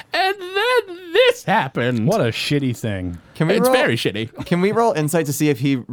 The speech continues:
Speaker 3: really believes that they were handed down by the Bullywug
Speaker 1: Oh, yeah,
Speaker 3: gods?
Speaker 1: absolutely.
Speaker 3: Okay.
Speaker 1: Now, that's a standard insight check. Not a, you don't have advantage on that one.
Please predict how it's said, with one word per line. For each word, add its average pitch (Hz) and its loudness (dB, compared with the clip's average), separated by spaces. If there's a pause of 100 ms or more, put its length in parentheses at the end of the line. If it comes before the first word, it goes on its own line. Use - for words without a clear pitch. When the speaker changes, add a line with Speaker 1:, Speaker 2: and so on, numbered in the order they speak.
(140)
Speaker 3:
really 131 0
believes 120 0
that 135 0
they 135 2
were 131 0
handed 131 -2
down 127 0
by 127 0
the 123 -2
Bullywug 131 2
Speaker 1:
Oh, 320 0
yeah, 349 0
Speaker 3:
gods? 135 0
Speaker 1:
absolutely. 135 0
Speaker 3:
Okay. - -20 (260)
Speaker 1:
Now, 151 4
that's 294 2
a 285 2
standard 180 2
insight 98 -2
check. - -6
Not 120 0
a, 120 -2
you 117 0
don't 151 2
have 139 0
advantage 110 0
on 85 -4
that 80 -10
one. 143 -20